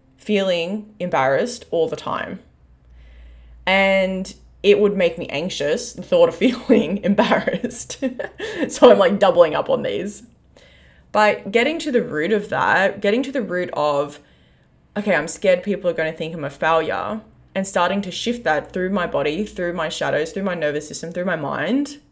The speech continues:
it allowed me to really unwind. And it took time, because when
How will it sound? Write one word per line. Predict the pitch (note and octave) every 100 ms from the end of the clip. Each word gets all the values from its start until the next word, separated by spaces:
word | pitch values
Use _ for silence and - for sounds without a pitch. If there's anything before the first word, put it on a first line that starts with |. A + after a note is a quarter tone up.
| _ _ _ _ _ _ _ _ _ _ _
it | F#3+ F#3+ F#3+
allowed | F#3+ F3 F3 G3
me | F#3
to | - D#3+
really | D#3 D3
unwind. | - D3+ C#3 D#2+ - - - - _ _ _ _ -
And | G#3
it | G#3
took | A#3+ A#3
time, | - D#3+ D3+ E3 B3 D#4 - _ _ _ _ _
because | - G#3+ F#3+ F#3 F3+ F3 -
when | E3 F#3 G3+ A#3 A#3+ B3